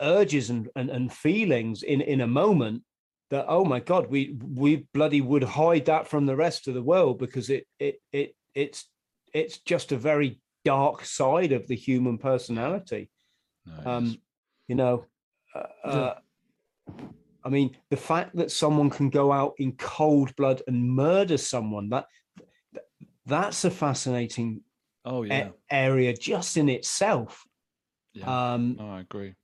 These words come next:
Speaker 1: and yes, the, just as we finish off, mate, I just wanted to go back to this parasocial,
Speaker 2: Mm-hmm. Interaction.
Speaker 1: um,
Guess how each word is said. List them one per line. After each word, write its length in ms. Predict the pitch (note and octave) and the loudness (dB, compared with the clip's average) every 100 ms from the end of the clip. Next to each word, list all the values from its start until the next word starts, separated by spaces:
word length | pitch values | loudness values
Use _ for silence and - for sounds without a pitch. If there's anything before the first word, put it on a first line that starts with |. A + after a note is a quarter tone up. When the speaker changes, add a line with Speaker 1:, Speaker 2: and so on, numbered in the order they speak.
| _ _ _ _ - _ _ - | _ _ _ _ -20 _ _ -6
Speaker 1:
and 300 | C#3+ C#3+ C#3 _ _ _ | -2 -2 -2 _ _ _
yes, 420 | F3 F#3 D3+ - - - - - | 0 2 2 -4 -12 -20 -20 -2
the, 180 | G#3 - - _ - - _ _ _ _ | -2 -2 -10 _ -20 -20 _ _ _ _
just 240 | A3+ A#3+ C4+ | -2 -2 -2
as 100 | A3+ | 0
we 280 | A#3+ G#3 - - | 0 -2 -8 -18
finish 360 | - G#3 F3 G#3 | 0 2 4 2
off, 200 | F#3+ - | 2 2
mate, 140 | B2 | -2
I 80 | C#3+ | -2
just 240 | A3 A3+ | -2 0
wanted 160 | A#3+ G#3+ | 0 0
to 60 | F3+ | 2
go 100 | F#3 | 2
back 220 | F#3 C#3+ | 2 -2
to 60 | - | -6
this 120 | D3 | -10
parasocial, 1080 | - - F3 E3+ D#3+ - D#3+ C#3+ - D3 C#3 _ _ _ _ - | -8 -2 0 2 2 2 2 2 2 0 0 _ _ _ _ -12
Speaker 2:
Mm-hmm. 200 | A#2+ C#3 - | -10 -8 -10
Interaction. 500 | B2+ D3 C#3+ C#3+ C#3 | -4 0 0 2 0
Speaker 1:
um, 80 | C#3 | -2